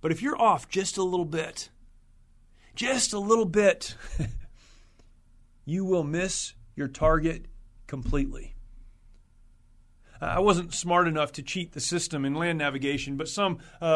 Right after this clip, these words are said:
of the other folks that I was with really did understand the whole process and could cheat the system and not use, uh, the compass because they could see the map and know where they needed to go. But you know what's funny?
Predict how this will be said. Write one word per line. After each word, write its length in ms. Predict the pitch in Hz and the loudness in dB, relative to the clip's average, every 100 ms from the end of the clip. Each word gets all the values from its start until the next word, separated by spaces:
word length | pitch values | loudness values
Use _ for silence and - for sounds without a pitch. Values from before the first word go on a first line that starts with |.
| 170 | 4
of 100 | 170 | 4
the 80 | 190 | 4
other 140 | 180 | 4
folks 320 | - 208 - | 2 0 0
that 100 | 185 | 2
I 80 | 180 | 4
was 160 | 175 143 | 4 4
with 320 | 175 170 - | 4 2 0
really 360 | 156 196 185 | 4 6 6
did 280 | 151 180 165 | 6 6 4
understand 560 | 160 170 165 - 180 165 | 2 0 0 2 2 4
the 60 | |
whole 120 | 156 170 | 4 6
process 640 | - 170 165 - 165 165 | 8 8 6 4 0 -2
and 80 | 156 | -4
could 160 | 160 | -4
cheat 240 | - 202 175 | -2 -2 -2
the 80 | 160 | -6
system 480 | - 175 - 190 | -4 -4 -4 -6
and 80 | 160 | -2
not 200 | 170 170 | 0 0
use, 340 | 160 175 170 - - - - | 0 0 0 -4 -10 -16 -10
uh, 140 | 156 | -6
the 100 | 156 | -6
compass 440 | 160 196 165 175 165 | -4 -4 -4 -6 -4
because 320 | 175 175 156 | -4 -4 -2
they 100 | 165 | -4
could 160 | 165 | -4
see 180 | - 202 | -6 -4
the 140 | 180 156 | -2 0
map 340 | 165 175 175 | 2 2 0
and 100 | 165 | -2
know 120 | 180 | 4
where 160 | 180 175 | 4 4
they 100 | 165 | 2
needed 300 | 170 180 170 | 2 2 2
to 80 | 147 | 2
go. 320 | 151 165 170 - - | 6 6 4 -8 -6
But 100 | 196 | -2
you 60 | 196 | 2
know 80 | 285 | 2
what's 140 | - | 2
funny? 320 | - 190 202 | 2 0 0